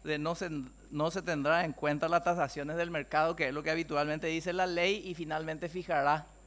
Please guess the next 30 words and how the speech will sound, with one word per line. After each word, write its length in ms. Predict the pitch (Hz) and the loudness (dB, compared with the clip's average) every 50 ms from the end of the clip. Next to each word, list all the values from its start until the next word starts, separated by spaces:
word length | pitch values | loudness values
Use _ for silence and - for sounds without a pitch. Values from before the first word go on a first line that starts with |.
| - - - - - - - | -20 -20 -20 -20 -20 -12 -8
el 160 | 143 147 139 | -4 -2 2
Banco 260 | 143 147 151 151 170 | 2 2 2 2 -2
Central 320 | 160 165 139 - 147 147 156 | -4 -4 -2 -2 -2 -2 -2
del 100 | 165 156 | -2 2
Paraguay 520 | - 170 156 139 135 143 147 165 170 - - | 2 4 4 4 4 2 2 2 0 -2 -2
el 160 | 156 147 - | -4 -4 -4
precio 420 | - - 170 185 220 - - 170 | -2 2 4 4 4 4 0 -2
por 120 | 151 160 151 | 0 0 -2
el 80 | 139 | 0
cual 200 | - 147 139 143 | 0 0 0 0
se 120 | 139 156 139 | 0 -2 0
va 160 | 135 135 139 | 0 0 0
a 80 | 135 | 0
tasar. 480 | - 139 127 - - 101 95 95 - - - - - - - - - - - - | 0 -4 -4 -2 -4 -6 -6 -6 -12 -18 -20 -20 -20 -20 -20 -20 -20 -20 -16 -8
Entonces 440 | - 135 127 - 156 160 156 214 196 | -6 -6 -2 0 0 2 2 2 2
se 120 | 220 220 - | 2 0 0
corre 440 | - 190 190 185 202 214 - - - | 2 0 2 2 2 0 0 -2 -2
el 260 | 170 175 165 147 143 | -2 -2 -2 -2 -4
riesgo 680 | 143 165 185 190 180 - - 139 143 147 151 151 - - | -2 0 2 2 2 0 -2 -4 -4 -2 -2 -4 -6 -8
de 260 | 143 143 143 147 139 | -6 -6 -4 -4 -4
dejar 360 | 135 143 139 - 147 143 160 | -4 -6 -6 -2 0 0 2
al 160 | 170 160 175 175 | 2 0 2 2
arbitrio 420 | 165 151 143 151 147 - - 175 | 0 0 0 -4 -4 -4 -4 -2
de 60 | 165 | 0
la 120 | 170 170 170 | 0 0 0
posibilidad 560 | 185 175 180 185 175 160 156 143 143 143 156 | -2 -4 -4 -4 -4 -4 -2 0 2 2 4
de 120 | 165 175 | 2 2
fijar 380 | 165 170 - - 151 147 156 156 | 0 -2 -2 4 6 6 6 6
un 360 | - 147 156 160 156 160 143 | 2 -2 -4 -4 -4 -4 -4
precio 540 | - - 156 156 165 - - 147 135 127 | 2 6 8 8 8 8 4 0 0 0